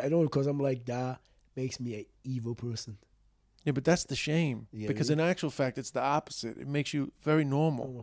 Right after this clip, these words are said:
Speaker 1: person.
Speaker 2: If somebody's been torturing you, I mean, you're being tortured.
Speaker 1: Yeah.
Speaker 2: You're literally being tortured.
Speaker 1: Yeah.
Speaker 2: Have you seen Twelve Years a Slave?
Speaker 1: Yeah, that's it.
Speaker 2: Like,
Speaker 1: Yeah.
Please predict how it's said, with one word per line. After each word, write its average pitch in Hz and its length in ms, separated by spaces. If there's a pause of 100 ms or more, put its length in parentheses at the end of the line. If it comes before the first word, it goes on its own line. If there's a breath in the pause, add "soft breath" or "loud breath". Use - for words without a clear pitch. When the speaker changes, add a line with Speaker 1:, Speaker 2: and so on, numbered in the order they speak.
Speaker 1:
person. 117 400
Speaker 2:
If 143 100
somebody's 156 380
been 139 160
torturing 147 560
you, 104 240
I 131 60
mean, 151 120
you're 165 80
being 160 200
tortured. 160 640
Speaker 1:
Yeah. 120 300 (100)
Speaker 2:
You're 165 120
literally 170 600 (880)
being 156 260
tortured. 151 600 (100)
Speaker 1:
Yeah. 123 220 (680)
Speaker 2:
Have 151 100
you 156 40
seen 185 180
Twelve 165 260
Years 170 160
a 156 80
Slave? 165 400
Speaker 1:
Yeah, 131 320 (420)
that's 127 300
it. 127 140 (840)
Speaker 2:
Like, 160 200
Speaker 1:
Yeah. 127 240